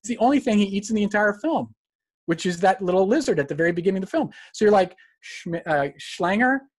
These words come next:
lizard, that, that possibly could be what it means." You still don't know, because it could be either one of those things.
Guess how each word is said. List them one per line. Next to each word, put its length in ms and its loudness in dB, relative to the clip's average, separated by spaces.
lizard, 420 2
that, 280 0
that 180 0
possibly 560 -2
could 160 -4
be 100 2
what 140 4
it 80 2
means." 540 0
You 140 -2
still 260 0
don't 220 2
know, 560 2
because 220 0
it 80 0
could 120 0
be 140 -4
either 260 2
one 220 0
of 80 -6
those 220 -6
things. 340 -16